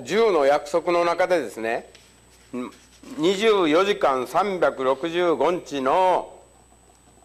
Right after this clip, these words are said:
えー、小児医療体制を目指しますって書いてあるんですね。その、まあ、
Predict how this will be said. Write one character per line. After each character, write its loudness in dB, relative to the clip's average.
え 4
ー、 -20
小 2
児 4
医 2
療 4
体 0
制 2
を 6
目 -2
指 0
し -4
ま 0
す -6
っ -18
て -6
書 0
い -2
て -2
あ 2
る -6
ん -20
で -20
す -14
ね。 -10
そ 0
の、 4
ま 2
あ、 0